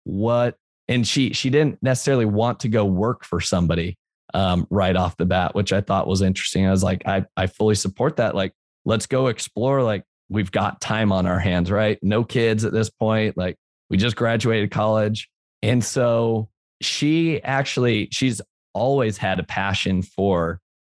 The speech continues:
art and creativity. I mean, from a young age, Becca, like, for me, I've always been the kid with the candy stand on the corner of the street, right?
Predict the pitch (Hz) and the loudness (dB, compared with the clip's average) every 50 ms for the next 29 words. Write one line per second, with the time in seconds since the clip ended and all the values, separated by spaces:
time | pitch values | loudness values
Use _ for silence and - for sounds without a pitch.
0 | _ - 90 95 95 113 123 - - - - - _ _ _ _ _ - 95 110 | _ -4 -2 0 0 0 0 -2 -6 -14 -14 -14 _ _ _ _ _ -4 -2 0
1 | 110 107 104 98 95 92 90 90 87 90 - - _ _ _ _ - - - - | 0 0 0 2 2 2 2 0 0 -2 -4 -12 _ _ _ _ -10 -8 -4 -2
2 | 113 110 107 104 101 95 92 - - 98 95 92 87 85 87 90 _ _ _ _ | 0 0 2 2 0 -2 -2 -2 0 0 0 0 0 -2 -4 -8 _ _ _ _
3 | _ - - 98 104 104 95 - - 110 110 104 101 104 110 113 117 110 107 104 | _ -4 -2 0 0 0 0 0 0 0 2 2 2 2 2 2 2 2 2 2
4 | 101 101 98 92 90 92 - - _ _ _ - - 95 - 117 107 107 - 110 | 0 0 0 0 -2 -4 -8 -12 _ _ _ -16 -12 -6 -4 -2 -2 0 0 -2
5 | 92 - - 101 98 95 - - _ _ - 120 107 101 110 117 127 139 - - | -2 0 0 -2 -2 -2 -6 -12 _ _ -2 0 0 0 0 0 0 0 -2 -2
6 | - 113 113 113 113 113 113 113 104 110 117 113 101 98 - - 113 110 110 104 | -2 -2 0 0 0 0 0 0 0 0 0 0 0 -2 -2 0 0 2 2 0
7 | - 87 - - - 107 107 113 110 - - 120 120 117 117 117 117 117 - - | -2 -4 -4 -4 -2 0 0 2 0 0 0 0 2 2 2 2 0 0 -2 -2
8 | 120 117 120 120 120 113 117 120 110 - - 123 123 131 135 135 - 92 101 107 | 0 0 2 2 2 2 0 -2 -2 -2 -2 0 0 0 -2 -2 -4 -2 -2 -2
9 | 117 135 - | -2 -2 -6